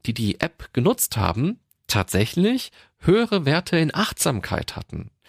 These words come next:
Sie waren in der Tendenz auch engagierter bei der Arbeit und auch zufriedener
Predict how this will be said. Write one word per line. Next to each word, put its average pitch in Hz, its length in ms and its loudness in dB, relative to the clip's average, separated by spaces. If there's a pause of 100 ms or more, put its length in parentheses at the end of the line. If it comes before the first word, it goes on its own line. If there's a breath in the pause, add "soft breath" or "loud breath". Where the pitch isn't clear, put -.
(280 loud breath)
Sie 110 160 0
waren 139 200 2 (120)
in 139 120 2
der 120 100 0
Tendenz 120 540 0
auch 160 360 -2
engagierter 113 680 2
bei 185 140 2
der 175 200 -2
Arbeit 180 420 -2 (240 loud breath)
und - 240 0
auch 147 140 -2
zufriedener 147 880 -2